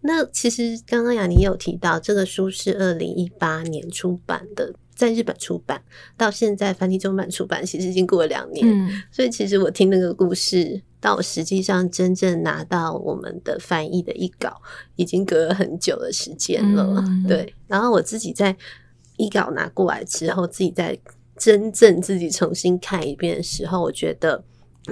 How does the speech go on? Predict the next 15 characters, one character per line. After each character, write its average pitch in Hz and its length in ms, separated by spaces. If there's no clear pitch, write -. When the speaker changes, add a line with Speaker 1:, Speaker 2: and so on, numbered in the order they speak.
Speaker 1:
吉 208 160
田 202 200
修 202 200
一 202 100
的 190 100
文 180 220
字 190 160
果 185 180
然 165 140
还 185 200
是 190 140
要 185 120
自 185 160
己 - 200
看。 - 240